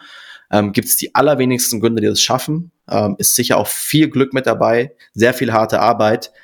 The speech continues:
Ähm, und deswegen macht es Sinn zu sagen, hey, kalkuliert eher für was, okay, was wär ein gut, was wär gut und wo lerne ich was? Und dann macht ihr das nächste Ding und es ist dann halt ein bisschen größer und so weiter. Also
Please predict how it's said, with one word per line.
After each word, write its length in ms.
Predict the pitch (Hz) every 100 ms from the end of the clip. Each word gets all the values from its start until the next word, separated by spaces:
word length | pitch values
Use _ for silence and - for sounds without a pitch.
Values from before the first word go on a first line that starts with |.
| - - _
Ähm, 280 | - 101 101 -
und 80 | 107
deswegen 220 | - 120
macht 160 | 110
es 100 | 113
Sinn 140 | - 120
zu 40 | 110
sagen, 80 |
hey, 180 | 113 110
kalkuliert 400 | 110 113 117 123
eher 160 | 123 117
für 120 | 120
was, 180 | 113 110
okay, 220 | - 117
was 240 | 110 - 120
wär 120 | 117
ein 200 | 123 123
gut, 280 | 202 214 -
was 200 | - 139
wär 80 |
gut 380 | 127 147 - -
und 140 | - 113
wo 80 | 117
lerne 240 | 117 117
ich 120 | 98
was? 360 | 113 - - - - - _
Und 60 | 120
dann 80 | 113
macht 160 | 120
ihr 20 |
das 140 | 131 135
nächste 280 | 160 - 165
Ding 100 | 170
und 80 |
es 80 | 147
ist 140 | - 147
dann 100 | 135
halt 140 | 135
ein 60 | 123
bisschen 260 | 131 123
größer 320 | 107 123 123
und 80 | 107
so 120 | 98
weiter. 260 | 101 113 104
Also 260 | 101 104